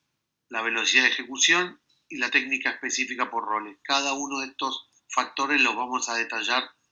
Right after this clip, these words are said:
a partir de ahora. ¿De qué manera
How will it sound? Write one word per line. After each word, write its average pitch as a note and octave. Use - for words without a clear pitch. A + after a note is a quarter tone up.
a B2
partir A#2
de A2
ahora. G2
¿De C3+
qué G#3+
manera F3